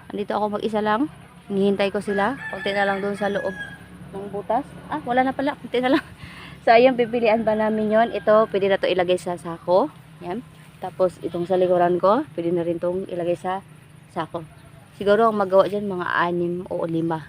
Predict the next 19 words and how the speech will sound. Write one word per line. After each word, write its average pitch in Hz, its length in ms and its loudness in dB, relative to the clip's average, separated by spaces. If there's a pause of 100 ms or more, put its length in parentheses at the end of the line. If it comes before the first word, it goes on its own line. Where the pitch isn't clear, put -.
Ganyan. 156 320 -8 (160)
Ang 156 320 -12
estimate 165 360 0
ko 170 120 -6
na 156 400 -6 (720)
malagay 170 320 0
sa 165 160 -4
sako. 160 320 -4 (320)
Ganun 170 320 -2
kadami. 156 320 -4 (960)
Tapos, 269 400 2 (640)
may 269 160 -2
nakita 285 240 8
ko 269 80 8
dito, 262 240 4
guys. 196 320 2 (640)
Ano, 185 320 0
mush-, 185 400 0
mushroom. 220 640 6